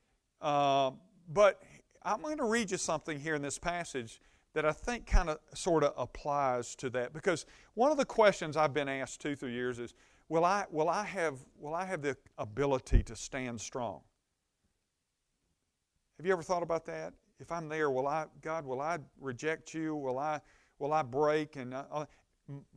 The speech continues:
most Christians that know anything about this have probably thought that. "God, I hope I can stand firm. I hope I won't cave in," and all, all of those sorts of things. Well, let me, let me read something. Okay, look at,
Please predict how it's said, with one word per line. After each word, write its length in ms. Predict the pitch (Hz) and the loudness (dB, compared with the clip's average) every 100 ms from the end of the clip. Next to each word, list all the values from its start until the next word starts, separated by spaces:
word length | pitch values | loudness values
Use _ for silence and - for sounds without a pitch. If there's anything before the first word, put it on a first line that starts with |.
| - - | -20 -16
most 400 | 156 196 254 - | -4 0 0 -4
Christians 420 | - 254 - 165 | -4 -4 -4 -6
that 140 | 165 160 | -6 -2
know 180 | 175 | -2
anything 360 | 175 175 165 147 | -2 -4 0 0
about 300 | 127 170 190 | 2 -2 -2
this 200 | 143 - | -4 -4
have 120 | 135 | -6
probably 280 | - 143 131 | -4 -2 -2
thought 340 | - 151 165 | -4 -6 -4
that. 220 | - 101 - _ | -8 -8 -10 _
"God, 140 | - 151 | -16 -14
I 60 | |
hope 260 | 143 160 160 | -12 -10 -6
I 80 | 160 | -8
can 180 | 165 151 | -8 -14
stand 560 | - - 170 170 165 - - _ | -12 -10 -8 -8 -10 -14 -20 _
firm. 300 | 208 220 165 | 2 4 4
I 100 | 127 | 0
hope 280 | 151 175 160 | 0 2 4
I 60 | |
won't 280 | 151 170 170 _ _ - | 4 0 -6 _ _ 6
cave 400 | - 185 190 - | 8 8 6 -2
in," 420 | 190 208 190 135 | -6 -6 -6 -6
and 120 | 123 - _ _ | -10 -14 _ _
all, 320 | 151 175 180 - | 2 4 4 0
all 220 | 165 165 | 0 0
of 60 | |
those 200 | 156 196 | 0 -2
sorts 280 | - 170 139 | -2 -6 -6
of 80 | 139 | -10
things. 220 | 127 120 | -10 -8
Well, 200 | 160 175 - | -6 -8 -8
let 120 | 175 | -6
me, 140 | 202 175 - | -6 -8 -8
let 100 | 180 | -8
me 140 | 170 - | -8 -6
read 180 | 147 131 | -6 -6
something. 160 | 139 | 0
Okay, 220 | 170 180 123 | 2 2 4
look 220 | 196 | 2
at, 80 | - | 0